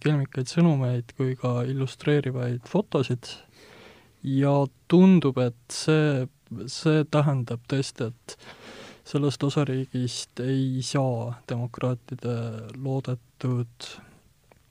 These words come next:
mm, ütleme siis, kaalukeelt. Aga kui nad võidavad veel Arizonas, ja nagu sa ütlesid, Maine'is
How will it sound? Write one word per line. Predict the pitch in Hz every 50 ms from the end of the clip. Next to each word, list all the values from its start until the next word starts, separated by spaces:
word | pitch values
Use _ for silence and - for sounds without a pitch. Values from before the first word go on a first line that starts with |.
| _ -
mm, | 131 131 131 131 127 127 127 127 123 120 123 127 127
ütleme | 120 - 135 127 123 127 123 135
siis, | 131 127 - -
kaalukeelt. | - - 143 143 143 139 131 123 - 127 123 120 120 - _ - - - - - - - -
Aga | 139 143 143 135 - - - 147 143 139 131 127 123
kui | - 143 143
nad | 139 131 -
võidavad | 143 139 135 151 139 131 127 - 135 127
veel | 131 127 123 120 127 135
Arizonas, | 139 147 139 135 - - 160 175 190 208 202 160 135 131 123 120 - - - - - - _ _ _ - - - - - - - _ _
ja | - 139 131
nagu | 131 131 123 - 131
sa | - 151
ütlesid, | 156 - - 135 -
Maine'is | - 143 156 170 190 202 214 208 196 175 151 135 127 123 120 120 120 - - - - - -